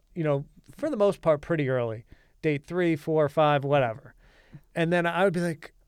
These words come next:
yeah, sometimes after the end of date two, I'd be like, "This is my partner.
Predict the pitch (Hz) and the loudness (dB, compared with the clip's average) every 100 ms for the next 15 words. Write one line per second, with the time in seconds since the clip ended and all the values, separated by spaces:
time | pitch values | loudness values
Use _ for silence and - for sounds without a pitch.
0 | - 131 170 262 302 285 214 226 220 165 | -18 -14 -6 -4 2 2 4 2 2 2
1 | 165 185 147 170 160 - 170 165 151 143 | 2 0 0 -2 -2 0 0 0 -2 -8
2 | 143 247 - 214 208 208 196 247 214 202 | -4 -4 -2 -4 2 2 6 6 6 6
3 | 196 | 0